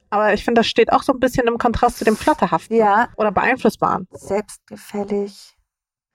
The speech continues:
Speaker 2: Ja, vielleicht doch. Ich bin schon jemand, der den Klugscheißer-Modus auch ansch-, anschmeißen kann und dann auch erstmal drauf pocht und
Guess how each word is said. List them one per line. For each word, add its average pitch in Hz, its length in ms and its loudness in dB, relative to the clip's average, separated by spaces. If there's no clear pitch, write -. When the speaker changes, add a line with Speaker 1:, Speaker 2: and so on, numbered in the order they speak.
Speaker 2:
Ja, 214 360 2
vielleicht 214 360 0
doch. 285 300 -2
Ich - 180 -20
bin 285 200 -4
schon 294 280 2
jemand, 277 420 2
der 220 480 2
den 214 120 -8
Klugscheißer-Modus 214 840 2
auch 190 140 4
ansch-, - 500 -2
anschmeißen 175 680 0
kann 175 360 2
und 185 200 0
dann 180 240 0
auch 170 340 2
erstmal 170 500 2
drauf 156 300 -2
pocht - 560 -2
und 170 460 0